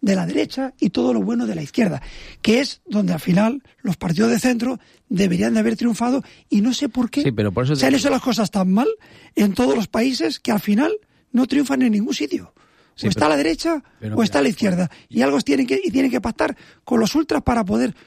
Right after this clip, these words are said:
Speaker 1: eh, llegar a acuerdos. Es
Speaker 2: Juan, pero
Speaker 1: increíble
Speaker 2: mira,
Speaker 1: esto.
Speaker 2: yo puedo entender que en Francia, que efectivamente tienen un tema, eh, complicado con la inmigración, porque han sido, han sido un país de acogida de, de sus colonias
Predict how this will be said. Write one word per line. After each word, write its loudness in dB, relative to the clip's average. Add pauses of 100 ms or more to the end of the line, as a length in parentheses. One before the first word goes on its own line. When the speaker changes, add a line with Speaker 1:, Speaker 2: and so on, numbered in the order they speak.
(200)
Speaker 1:
eh, 2
llegar -2 (200)
a -2
acuerdos. -2 (120)
Es -2
Speaker 2:
Juan, -
pero 2
Speaker 1:
increíble 2
Speaker 2:
mira, -2
Speaker 1:
esto. -6
Speaker 2:
yo -6
puedo -4
entender -2
que -6
en -6
Francia, 0 (300)
que -2
efectivamente 0
tienen 0
un -2
tema, -2
eh, -2
complicado 0
con -6
la -4
inmigración, 0
porque -4
han -4
sido, 0 (340)
han -8
sido 0
un 0
país 2
de 2
acogida 0
de, -4
de -8
sus -2
colonias 0